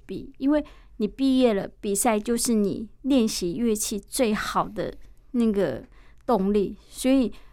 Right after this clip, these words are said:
有没有名次我都不在乎，但是我就觉得说去比赛能让自己再进步就好了，因为要一直往前走，你如果不往前走，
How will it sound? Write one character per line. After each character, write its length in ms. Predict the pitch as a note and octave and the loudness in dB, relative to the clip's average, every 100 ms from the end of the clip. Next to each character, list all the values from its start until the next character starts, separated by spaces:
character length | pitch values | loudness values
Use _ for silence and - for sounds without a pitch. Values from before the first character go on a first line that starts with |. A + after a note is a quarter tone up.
| - | -20
有 160 | - A#3+ | 0 4
没 140 | A#3+ | 6
有 100 | C#4+ | 6
名 220 | A#3+ G3+ G#3+ | 4 2 0
次 340 | - A#3 - - - | -2 -2 -4 -8 -4
我 180 | - G#3+ | 0 2
都 160 | A3 A#3 | 2 -2
不 140 | G#3 | -4
在 340 | G3 G#3+ F#3+ | -2 0 0
乎， 160 | G#3 A3+ | -2 -6
但 180 | A#3 C4+ | -2 0
是 140 | C#4+ | 0
我 160 | C4 F#3+ | 0 0
就 140 | A3 | 0
觉 200 | A3+ G#3 | 0 0
得 80 | G3 | 0
说 380 | G3 G#3 G#3 G#3+ - - | -2 -2 -4 -4 -10 -12
去 140 | - B3+ | -8 -6
比 200 | G3 E3+ | -4 -2
赛 380 | - G#3 - - - _ | 0 -2 -2 -10 -20 _
能 180 | A3 G#3+ | 0 4
让 180 | B3 A#3+ | 4 2
自 140 | B3 | -2
己 180 | A#3+ F#3+ - - | -6 -6 -6 -8
再 160 | - A#3 | 0 0
进 240 | A#3 G#3 | 0 -2
步 300 | G#3 F#3+ - - - - - | -2 -4 -6 -12 -20 -20 -8
就 160 | B3+ G#3+ | -4 -4
好 280 | - - | -4 -6
了， 160 | - B1+ D4 - G4+ | -6 -16 -20 -20 -10
因 160 | G4 F4 | -2 0
为 100 | F4+ - - - - | 0 -4 -20 -20 -12
要 260 | - D#4+ C4 | 2 4 4
一 100 | - | 2
直 200 | - G3+ | 0 2
往 200 | F#3+ F3 | 2 0
前 360 | F3+ - G3+ F#3+ | -4 -6 -4 -6
走， 320 | - G#3+ - - - | -6 -10 -10 -16 -2
你 120 | A#3+ | 0
如 220 | A3 A#3+ | 2 2
果 100 | C#4 | 2
不 180 | A#3+ - A#3+ - | 2 -2 -12 -6
往 220 | G#3+ G3 F#3+ | 0 0 0
前 320 | - G3 G#3 | -2 0 0
走， 240 | G#3+ - | -2 -8